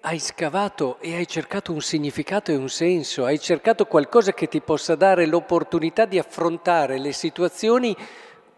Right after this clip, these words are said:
con una riserva di senso che te le fa affrontare. Ecco perché allora nella prima lettura si parla di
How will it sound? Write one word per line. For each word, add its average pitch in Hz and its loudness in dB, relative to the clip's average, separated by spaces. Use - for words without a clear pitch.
con 180 -8
una 165 -6
riserva 160 -8
di 156 -8
senso 180 -8
che - -12
te 151 -8
le 135 -6
fa 147 -10
affrontare. 131 -10
Ecco 160 -8
perché 127 -6
allora 135 0
nella 120 -6
prima 131 -8
lettura 131 -8
si - -14
parla 131 -8
di 127 -14